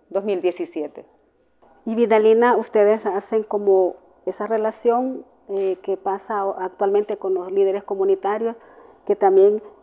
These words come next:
Speaker 2: eh, lo-, los incluyen también como parte de esa lucha contra la minería,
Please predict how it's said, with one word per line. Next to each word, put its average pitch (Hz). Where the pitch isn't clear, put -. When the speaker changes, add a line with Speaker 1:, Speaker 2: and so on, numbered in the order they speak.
Speaker 2:
eh, 190
lo-, 196
los 190
incluyen 208
también 208
como 196
parte 208
de 202
esa 214
lucha 214
contra 196
la 185
minería, 185